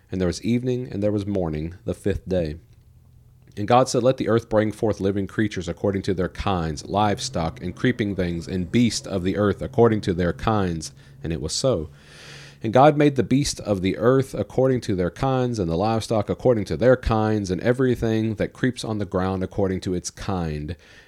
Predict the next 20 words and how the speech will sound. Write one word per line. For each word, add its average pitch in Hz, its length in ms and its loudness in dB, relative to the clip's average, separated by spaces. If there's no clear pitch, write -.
And 90 160 -4
God 92 240 2
saw 90 300 2
that 85 120 0
it 65 60 -4
was 87 140 -4
good. 76 420 -4
Then 107 100 0
God 120 240 8
said, 110 220 4
'Let 123 160 6
us 120 260 6
make 127 220 2
man 113 400 4
in 98 180 0
our 95 240 2
image, 98 480 2
after 101 340 0
our 90 220 2
likeness, 90 720 0